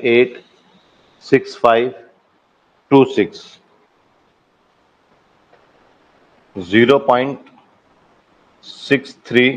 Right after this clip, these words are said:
ज़ीरो थ्री ज़ीरो सेवन नाइन एट, इतना लिख दिया, बहुत है, upon में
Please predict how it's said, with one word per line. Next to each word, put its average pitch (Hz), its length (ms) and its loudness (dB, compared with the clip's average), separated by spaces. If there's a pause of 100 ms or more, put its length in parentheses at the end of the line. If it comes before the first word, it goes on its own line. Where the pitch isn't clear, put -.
(1040)
ज़ीरो 120 320 2 (800)
थ्री 120 180 4 (280)
ज़ीरो 113 360 0 (1300)
सेवन 123 360 0
नाइन 120 340 -2
एट, 117 280 2
इतना 117 200 -4
लिख 92 180 -4
दिया, 101 160 -2
बहुत 82 280 -4
है, - 100 -20 (1160)
upon 123 380 0
में 151 360 -6